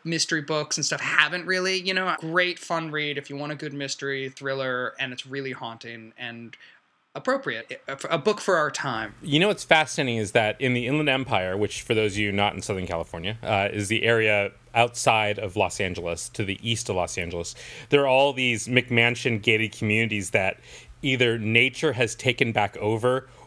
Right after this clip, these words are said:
Speaker 2: or gangs have moved into and have basically
Speaker 1: Right.
Speaker 2: turned them into their own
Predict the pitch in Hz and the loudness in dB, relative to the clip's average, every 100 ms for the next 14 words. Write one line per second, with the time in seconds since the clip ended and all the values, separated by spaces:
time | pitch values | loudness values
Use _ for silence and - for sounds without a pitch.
0 | - 117 107 95 - - 110 113 123 135 | 0 2 2 -4 -2 4 4 4 0 -4
1 | 123 110 104 113 101 104 113 117 139 139 | -2 -2 2 0 0 -2 0 2 2 2
2 | - 107 104 110 110 - 117 - - 123 | -2 -4 0 0 0 -4 -2 -2 0 0
3 | 120 117 110 104 104 101 104 110 107 104 | 2 0 -2 -4 -2 -2 0 0 0 -4